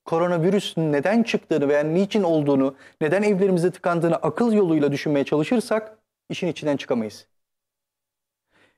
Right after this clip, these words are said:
Biz bu aşağıların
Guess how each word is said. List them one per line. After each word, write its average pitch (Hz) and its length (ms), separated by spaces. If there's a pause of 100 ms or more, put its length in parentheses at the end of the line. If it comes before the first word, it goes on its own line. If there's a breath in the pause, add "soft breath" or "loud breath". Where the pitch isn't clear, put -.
(160)
Biz 196 500 (340)
bu 180 480
aşağıların 180 640